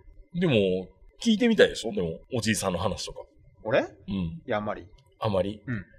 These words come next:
Speaker 1: 黒いとこ出てきたらどうしようみたいな。
Speaker 2: そうそうそう。
Speaker 1: <laughs> いや、なんか。
Speaker 2: だから俺父親と
Speaker 1: うん。
Speaker 2: おじいさんのことは何も知らないん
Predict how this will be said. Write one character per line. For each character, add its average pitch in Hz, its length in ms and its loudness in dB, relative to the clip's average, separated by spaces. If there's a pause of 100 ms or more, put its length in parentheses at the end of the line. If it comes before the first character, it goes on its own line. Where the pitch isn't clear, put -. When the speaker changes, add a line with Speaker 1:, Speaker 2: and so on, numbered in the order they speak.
(120)
Speaker 1:
黒 196 240 2
い 139 60 2
と - 80 -6
こ - 80 -12
出 185 100 -6
て 180 100 6
き 165 60 6
た - 120 2
ら 190 40 8
ど 165 160 8
う 165 40 4
し - 140 8
よ 170 120 12
う - 40 10
み 139 60 -2
た 185 80 6
い - 20 12
な。 170 40 10
Speaker 2:
そ 151 80 8
う - 40 4
そ - 40 0
う 165 140 4
そ 104 260 4
う。 - 260 0
Speaker 1:
<laughs> - 80 -4
い - 240 -6
や、 175 80 -2 (540)
な 156 120 2
ん - 40 0
か。 117 280 12 (160)
Speaker 2:
だ - 20 -18
か 190 60 6
ら 165 60 6
俺 180 160 6
父 339 340 2
親 320 280 8
と 254 360 6
Speaker 1:
う 120 40 4
ん。 110 280 2
Speaker 2:
お 175 140 4
じ 254 140 4
い 330 120 12
さ 139 200 0
ん 117 80 -6
の 120 80 -8
こ 139 100 -4
と 131 140 -4
は 107 160 0
何 139 320 2
も 254 120 6
知 170 120 0
ら 147 100 2
な 123 120 0
い 90 40 -8
ん 85 100 -14